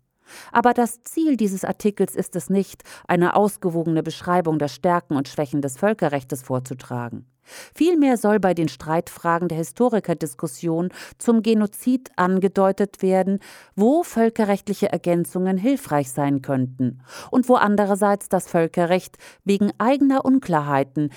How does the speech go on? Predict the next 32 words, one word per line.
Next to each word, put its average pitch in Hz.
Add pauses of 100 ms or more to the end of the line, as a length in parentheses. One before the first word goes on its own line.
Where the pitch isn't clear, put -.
(120)
in 185
die 220
Irre 151
führen 131
müsste. 120 (960)
Interessanterweise 254
will 214
der 202
Artikel 220
in 175
der 165
F 170
A 175
Z -
gar 190
nicht 185
den 175
Vereinten 175
Nationen 180
vorwerfen, 175 (240)
mit 214
ihrer 202
unvollkommenen 233
Formulierung 185 (300)
den 175
Weg 196
für 196
weitere 202
Genozide 175
geebnet 190
zu 127
haben. 113